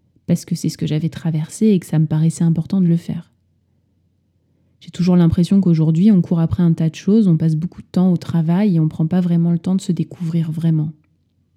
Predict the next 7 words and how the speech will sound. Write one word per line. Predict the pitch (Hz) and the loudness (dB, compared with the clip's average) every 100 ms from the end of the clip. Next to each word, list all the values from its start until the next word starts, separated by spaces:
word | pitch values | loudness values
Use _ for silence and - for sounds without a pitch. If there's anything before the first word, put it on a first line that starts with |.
| _ _ _ - | _ _ _ -2
De | 170 | -2
s'écouter, | - 175 - 170 190 220 262 - _ _ _ - | 0 -4 -4 -4 0 0 -2 -8 _ _ _ -4
d'écouter | 170 165 170 | -4 -2 -2
son | 170 160 | 2 4
intuition, | 170 - 185 - - 190 220 | 4 2 -2 -2 0 2 2
ses | - 165 | 2 2
émotions. | 165 165 - 147 | 4 2 0 -4